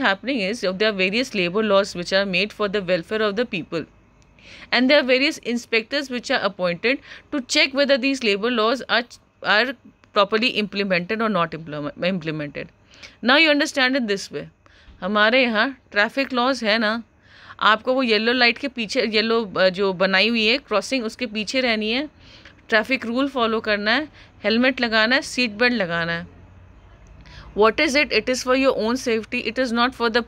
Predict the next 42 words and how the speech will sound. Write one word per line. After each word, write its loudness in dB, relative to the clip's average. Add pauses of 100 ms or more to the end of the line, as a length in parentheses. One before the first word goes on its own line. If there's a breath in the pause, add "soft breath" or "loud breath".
(100)
traffic 0
policeman -6
safety -6
who -12
is -2
standing 4 (120)
in 0
the 2 (100)
middle 2
of 2
the, 4 (400 loud breath)
एकदम 0
मे 4
का 2
दोपहर 2
में -2
बीच -4
में -4
खड़े 0
होके 0
लेफ्ट 2
राइट 2
बोल -2
रहा 2
है, -2 (360 loud breath)
उसका 0
काम 4
तो -2
नहीं 0
है। -6
But -2
what 0
we -2
do -2
is 0
they 0
trying 2
to -2 (120)
implement 2
the 2
law, 2 (360 loud breath)
but 4